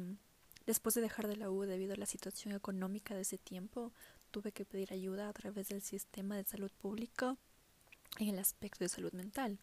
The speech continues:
Así que estoy bastante involucrada con eso porque sé obviamente que ir a terapia,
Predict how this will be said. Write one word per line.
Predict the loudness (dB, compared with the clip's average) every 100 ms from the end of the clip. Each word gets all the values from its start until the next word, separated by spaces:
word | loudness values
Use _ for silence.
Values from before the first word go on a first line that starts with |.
| -10 -20 -20 -20 -20 -2
Así | 0 2
que | 0
estoy | 0 2
bastante | 2 0 0 2
involucrada | 2 2 2 0 0
con | 0 -2 -2
eso | -2 -2
porque | -2 -6 -2 2
sé | 2
obviamente | 2 0 -2 -6 -2
que | -2
ir |
a | 0
terapia, | 0 -2 -2 -4 -2